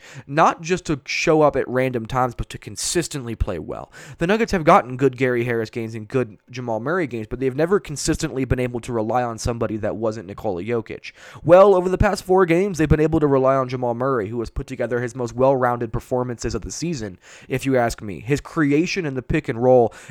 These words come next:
and the dribble handoff in the two-man game with Nikola Jokic has been a revelation.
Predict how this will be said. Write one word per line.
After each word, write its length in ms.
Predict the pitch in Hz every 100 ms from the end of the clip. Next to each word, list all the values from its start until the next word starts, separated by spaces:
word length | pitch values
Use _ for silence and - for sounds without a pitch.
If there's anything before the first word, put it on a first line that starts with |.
| -
and 140 | 135
the 40 | 131
dribble 320 | 143 143 123
handoff 420 | 131 135 127 113
in 80 | 117
the 80 | 113
two-man 420 | - 139 131 120
game 160 | 120
with 140 | 120 107
Nikola 360 | 110 131 127
Jokic 340 | 110 113 110 117
has 100 | 107
been 160 | 117
a 60 | 110
revelation. 720 | 110 104 101 110 113 - 76